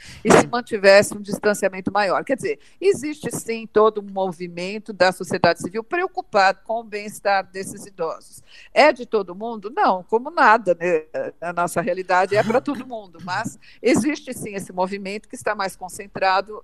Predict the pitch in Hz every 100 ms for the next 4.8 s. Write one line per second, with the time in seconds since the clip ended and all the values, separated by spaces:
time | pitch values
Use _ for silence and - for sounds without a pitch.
0 | _ 214 208 208 226 202 202 - 208 -
1 | 196 202 - - - 196 196 - - 226
2 | - - 214 226 - 233 233 _ - -
3 | 208 - 208 190 190 190 185 202 190 196
4 | 156 139 - - _ - 170